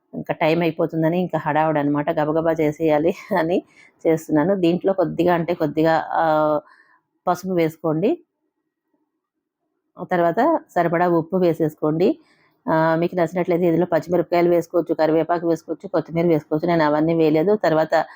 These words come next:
ఆ, ఇదేంటి, పెప్పర్ కూడా వేసుకోవచ్చు. నేనైతే పెప్పర్ కూడా వేయలేదు. ఉప్పు వేసాను, తర్వాత బ్లాక్ సాల్ట్ వేసాను. ఇప్పుడు పెరుగు వేసేసుకుంటున్నాను. ఇంతేనండి, ఈ రైతా సూపర్ టేస్టీగా ఉంటుంది.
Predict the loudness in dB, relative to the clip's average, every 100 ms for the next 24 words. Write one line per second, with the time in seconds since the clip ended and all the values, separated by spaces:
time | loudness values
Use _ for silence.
0 | -20 -20 _ 0 2 2 0 -2 -2 0
1 | 2 2 2 0 0 0 2 0 -6 _
2 | _ _ -6 -2 0 2 2 2 0 -2
3 | -4 -2 -2 -2 -2 -2 -2 -2 -2 0
4 | 2 2 2 2 0 -2 -4 -20 _ -2
5 | -2 0 2 2 2 0 0 0 0 0
6 | 0 2 2 0 0 0 2 0 0 0
7 | 2 0 -2 _ _ _ _ _ -4 -2
8 | -2 2 2 4 2 0 -4 -4 -4 -2
9 | 0 0 -2 _ _ _ -2 0 0 0
10 | 0 -2 -4 -2 0 2 0 0 -2 -2
11 | -4 -2 -2 0 -2 0 0 2 2 0
12 | 0 2 0